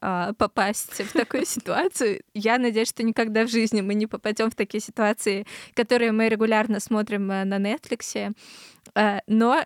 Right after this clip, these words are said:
Speaker 1: это такой, такой guilty pleasure. Ты просто смотришь, кринжуешь, и тебе очень смешно,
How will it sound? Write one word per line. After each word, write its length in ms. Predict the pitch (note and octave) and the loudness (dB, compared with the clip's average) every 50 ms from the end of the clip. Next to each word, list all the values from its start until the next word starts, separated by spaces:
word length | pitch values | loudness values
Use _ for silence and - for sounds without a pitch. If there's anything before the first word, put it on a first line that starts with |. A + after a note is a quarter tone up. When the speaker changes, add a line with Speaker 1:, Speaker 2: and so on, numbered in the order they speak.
| - | 0
Speaker 1:
это 260 | - B3 C4+ - D4 A#3+ | 0 -2 0 0 -2 -2
такой, 680 | - A#3 G#3 - - G#3+ A3 B3 C#4 C#4 C4 A#3+ A3+ | -2 -2 -4 -4 -2 0 0 2 2 2 0 -2 -2
такой 320 | - A#3+ G#3+ - C4 C#4+ B3 | -2 -4 -2 0 0 0 2
guilty 320 | A3 A#3 C4+ - - C4+ _ | 2 0 0 0 -2 -8 _
pleasure. 420 | - A3+ G3+ F3 F3 F#3 G3+ - | -4 -2 -2 0 -2 -4 -6 -8
Ты 120 | - - G#3 | -8 -8 -6
просто 360 | - - B3+ D4 - - A3 | -2 0 -2 -2 -2 -6 -10
смотришь, 560 | - - A3 G#3+ B3+ G4 - D4+ C4+ A3 - - | -6 -2 -2 0 0 -2 -4 -4 -8 -8 -8 -4
кринжуешь, 720 | - B3 A#3 A3+ A3 G3+ G3 G#3+ A#3 C#4+ F#4+ F4 - - | -2 0 2 2 2 2 0 -2 -2 -2 -2 -2 -4 -4
и 60 | C4 A3 | -6 -6
тебе 500 | - - G#3+ G3+ A3+ A#3 C4+ D4+ C4+ - | -6 -6 -6 -2 0 0 2 2 0 0
очень 340 | - A#3 A#3 - - B3 A#3+ | -2 -4 -4 -2 -2 -2 -2
смешно, 600 | A3+ - - A#3 A#3 - - B3 B3 C4 D4+ F#4 | -2 -2 -6 -6 -6 -4 -4 -2 -2 -2 -2 -4